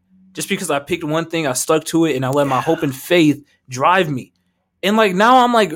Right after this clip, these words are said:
Speaker 1: "Eight thousand bucks? Like, I can go make that in one week off trading."
Speaker 2: Mm-hmm.
Speaker 1: You know? And it's like, to think about where I came from. If I would've quit after the first loss,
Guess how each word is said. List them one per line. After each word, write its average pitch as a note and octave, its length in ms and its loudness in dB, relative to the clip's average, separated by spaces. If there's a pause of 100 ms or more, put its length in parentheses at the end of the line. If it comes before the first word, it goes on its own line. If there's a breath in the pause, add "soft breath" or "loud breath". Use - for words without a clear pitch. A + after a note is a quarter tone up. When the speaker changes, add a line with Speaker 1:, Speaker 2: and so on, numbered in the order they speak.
(120)
Speaker 1:
"Eight A#3+ 180 -6
thousand A3+ 320 -2
bucks? C4 280 -2
Like, G3+ 100 -4
I A#3 80 -6
can B3+ 80 -4
go A3+ 160 2
make A3 160 -2
that G#3 120 -2
in G3 100 -2
one G#3 180 0
week G#3+ 160 -4
off F3+ 160 0
trading." A3+ 400 -4
Speaker 2:
Mm-hmm. B2+ 400 -8
Speaker 1:
You F3 80 -2
know? G#3 180 2
And G3 140 -2
it's A3 140 0
like, G#3 320 -2 (640)
to F#3+ 120 -4
think B3 220 -2
about G3+ 260 2
where F3+ 160 4
I F3 80 2
came F3 180 -2
from. D3 140 -4
If C3 100 -10
I B3+ 140 2
would've F3+ 220 4
quit G3 340 2 (300)
after F#3+ 180 -6
the D3 80 -2
first F3+ 320 0
loss, E3 540 -2